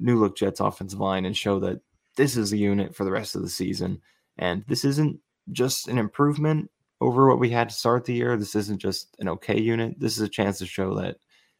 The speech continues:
they can assert their dominance over the lesser defensive lines in the league and potentially be a really solid offensive line, that above average unit that we thought they could be coming into the year.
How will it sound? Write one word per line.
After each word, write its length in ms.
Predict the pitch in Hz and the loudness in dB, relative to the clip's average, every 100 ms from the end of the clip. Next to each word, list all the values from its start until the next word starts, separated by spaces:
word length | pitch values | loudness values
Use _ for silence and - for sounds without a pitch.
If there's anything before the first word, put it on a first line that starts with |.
| _ _ _ | _ _ _
they 160 | 117 | 2
can 120 | 123 104 | 4 0
assert 500 | 95 107 101 98 - _ | 0 2 4 2 -6 _
their 140 | - 98 | -4 0
dominance 640 | 101 95 90 90 - - - - | 4 4 2 -6 -6 -10 -8 -6
over 420 | 98 - 92 - _ _ _ _ | -4 -2 -4 -6 _ _ _ _
the 120 | - | -2
lesser 360 | 98 98 - - | 0 0 0 -2
defensive 500 | 98 98 98 98 78 | 0 -2 -4 -4 -2
lines 480 | 90 78 - 98 - _ _ _ | 0 0 -2 -8 -14 _ _ _
in 100 | 104 | 0
the 100 | 101 | 2
league 280 | 90 85 76 | 2 0 0
and 180 | 104 101 | 0 -2
potentially 420 | - 139 - 139 | -2 0 4 2
be 220 | 123 131 | 4 4
a 60 | 135 | 4
really 440 | 110 117 123 123 117 _ _ | 4 4 2 -2 -10 _ _
solid 440 | - - 123 127 | -6 -4 2 2
offensive 420 | 110 131 127 120 120 | 2 0 -4 -4 2
line, 380 | 156 123 - - | 4 4 0 -6
that 220 | 110 90 - | -6 -6 -8
above 360 | 104 101 101 | -6 -4 -2
average 500 | 107 104 104 104 - | 0 0 0 -2 -2
unit 300 | 107 110 90 | 0 0 0
that 100 | 90 | -2
we 120 | 85 | -4
thought 260 | 73 90 92 | -4 -4 -2
they 120 | 95 | -2
could 140 | 92 80 | -2 -4
be 140 | 76 | -4
coming 240 | 90 82 | -4 -4
into 240 | 87 104 - | -4 -6 -8
the 100 | - | -12
year. 240 | - 143 | -12 -14